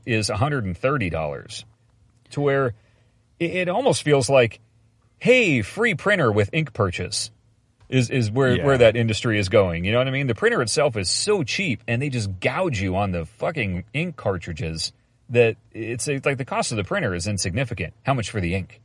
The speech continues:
Speaker 1: is the question.
Speaker 2: Yeah, inkjet is, was such a ripoff. I think it,
Speaker 1: Oh my
Speaker 2: I think
Speaker 1: God.
Speaker 2: that was the one where they, and they dry out, right? They dry out. So if
Speaker 1: Oh,
Speaker 2: you
Speaker 1: yeah.
Speaker 2: go, you print something, you wait three months, and you go back to print it, you're not getting shit. Like,
Speaker 1: Yeah,
Speaker 2: your
Speaker 1: yeah,
Speaker 2: ink is
Speaker 1: totally.
Speaker 2: dried out.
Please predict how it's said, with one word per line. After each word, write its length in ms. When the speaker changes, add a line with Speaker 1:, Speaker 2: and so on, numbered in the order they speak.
Speaker 1:
is 160
the 80
question. 500
Speaker 2:
Yeah, 320
inkjet 540
is, 280
was 340
such 340
a 120
ripoff. 760
I 120
think 180
it, 60
Speaker 1:
Oh 180
my 80
Speaker 2:
I 60
think 180
Speaker 1:
God. 60
Speaker 2:
that 180
was 200
the 100
one 240
where 200
they, 160
and 140
they 100
dry 320
out, 320
right? 300
They 140
dry 320
out. 180
So 100
if 60
Speaker 1:
Oh, 140
Speaker 2:
you 100
Speaker 1:
yeah. 180
Speaker 2:
go, 60
you 140
print 340
something, 360
you 140
wait 280
three 200
months, 320
and 100
you 60
go 100
back 220
to 80
print 240
it, 100
you're 160
not 200
getting 260
shit. 520
Like, 320
Speaker 1:
Yeah, 220
Speaker 2:
your 20
Speaker 1:
yeah, 180
Speaker 2:
ink 80
is 140
Speaker 1:
totally. 200
Speaker 2:
dried 120
out. 300